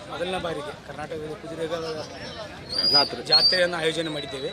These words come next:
Speaker 1: ಅದರ ಸಲ ಅದ್ರ ಜೊತೆ ಈಗ ಕುದುರೆಗಳ ಶೋ, ಹಾರ್ಸ್ ಶೋ ಅಂತೇಳಿ ಮಾಡ್ತಾರೆ, ಅದನ್ನು ಮಾಡ್ತಾಯಿದ್ದೀವಿ. ಅದ್ರ ಜೊತೆ ಕುದುರೆಗಳ ರಿವಾಲ್ ಚಾಲ್, ನಡಿಗೆ ಸ್ಪರ್ಧೆ ಅಂತೇಳಿ ಅದನ್ನು ಆಯೋಜನೆ ಮಾಡ್ತಾಯಿದ್ದೀವಿ.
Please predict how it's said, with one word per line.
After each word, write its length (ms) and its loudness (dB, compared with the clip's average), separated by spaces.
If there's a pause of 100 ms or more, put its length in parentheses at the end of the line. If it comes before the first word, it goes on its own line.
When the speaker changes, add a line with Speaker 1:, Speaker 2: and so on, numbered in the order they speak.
(840)
Speaker 1:
ಅದರ 180 -4
ಸಲ 260 -4
ಅದ್ರ 200 -4
ಜೊತೆ 360 -4
ಈಗ 300 -2
ಕುದುರೆಗಳ 480 -2
ಶೋ, 380 0
ಹಾರ್ಸ್ 400 0
ಶೋ 100 2
ಅಂತೇಳಿ 300 0
ಮಾಡ್ತಾರೆ, 340 -6
ಅದನ್ನು 220 -6
ಮಾಡ್ತಾಯಿದ್ದೀವಿ. 1120 -10
ಅದ್ರ 100 -6
ಜೊತೆ 500 -4
ಕುದುರೆಗಳ 400 -2
ರಿವಾಲ್ 440 2
ಚಾಲ್, 220 -4
ನಡಿಗೆ 380 -4
ಸ್ಪರ್ಧೆ 360 -6
ಅಂತೇಳಿ 360 -6 (460)
ಅದನ್ನು 220 0
ಆಯೋಜನೆ 340 -2
ಮಾಡ್ತಾಯಿದ್ದೀವಿ. 580 -8